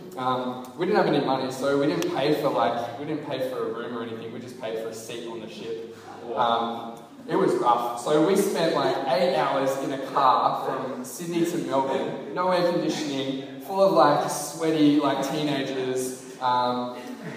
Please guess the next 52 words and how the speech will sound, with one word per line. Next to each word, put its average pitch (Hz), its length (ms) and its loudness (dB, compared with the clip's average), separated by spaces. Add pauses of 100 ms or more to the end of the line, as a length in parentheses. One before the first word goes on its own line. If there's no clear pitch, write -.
(380)
we, 165 100 0
we 175 100 2
were 170 180 6
full 160 300 4
of, 147 120 4
like, - 440 0
I 151 60 -4
think 226 160 -4
we 208 60 -4
had, 185 160 0
like, 135 240 0
surfboards, 151 800 0
camping 151 420 -4
gear, 147 420 0
bikes 151 420 4
in 151 100 -2
the 147 60 -2
back, 139 680 0
um, 123 600 0
you 170 100 -6
name 131 220 -2
it. 127 160 -4
We 165 100 2
were, 156 120 6
we 113 200 4
were - 160 0
packed - 200 -6
to - 60 -10
the 131 100 -8
rafters 120 460 -2
in 117 80 -8
this 113 220 -8
car. 110 380 -8 (640)
Uh, 135 280 0
eight 190 200 8
hours 175 280 8
down 143 260 2
there, 143 120 2
we 143 100 2
slept - 500 0
on, 147 160 -2
like, 131 420 -4
just - 500 -8
swags 131 420 2
that 127 300 0
night, 123 540 -2
jumped 156 280 2
on 147 140 0
the 139 60 0
Spirit 139 280 0
of 139 100 -2
Tasmania, 127 560 -4